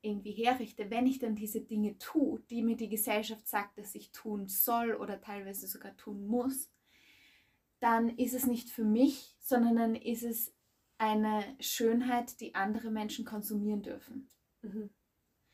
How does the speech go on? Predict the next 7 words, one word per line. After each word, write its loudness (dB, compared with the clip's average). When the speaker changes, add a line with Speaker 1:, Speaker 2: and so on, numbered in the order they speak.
Speaker 1:
Das -2
bedeutet, 2
selbst 0
wenn 2
ich -2
dem 0
entspreche, -6